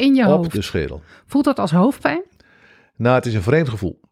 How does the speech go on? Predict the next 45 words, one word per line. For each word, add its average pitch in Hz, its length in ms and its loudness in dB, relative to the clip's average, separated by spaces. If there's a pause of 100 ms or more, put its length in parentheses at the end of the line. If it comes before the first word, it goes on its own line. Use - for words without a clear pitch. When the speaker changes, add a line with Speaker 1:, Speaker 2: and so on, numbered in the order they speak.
(720)
Speaker 2:
En 104 140 -6
er 110 60 -2
zijn 113 180 -2
verschillende 131 360 -4
vormen 110 240 -2
ho-, 104 220 -2
vormen 107 280 -4
van 98 80 -4
hoofdpijn. 101 560 -4 (120)
Speaker 1:
Ja. 190 400 -2
Speaker 2:
Maar 95 320 -6
de 107 80 -4
mensen 110 220 -2
die 101 100 -4
het 95 80 -10
herkennen, 135 480 -2 (200)
die 101 140 -8
het - 80 -12
hebben, 170 380 0
Speaker 1:
Ja, 208 240 2
ja, 190 160 0
die 185 180 -2
herkennen 208 360 -2
dit 214 120 -2
Speaker 2:
die 220 80 -2
Speaker 1:
meteen. 123 160 2
Speaker 2:
weten 226 140 0
onmiddellijk 143 320 -4
wat 131 100 -4
ik 117 100 -8
zeg. 98 140 -4
Speaker 1:
Waar 269 260 2
op, 254 240 -6
waar 254 260 -2
op 233 100 -6
je 220 100 0
hoofd? 202 340 -2
Met 214 100 0
Speaker 2:
Bovenop, 262 220 2
Speaker 1:
acupunctuur 269 500 0
vragen 208 260 2
we - 40 2
Speaker 2:
bovenop 202 160 2
Speaker 1:
ook 220 80 0
Speaker 2:
het - 20 -4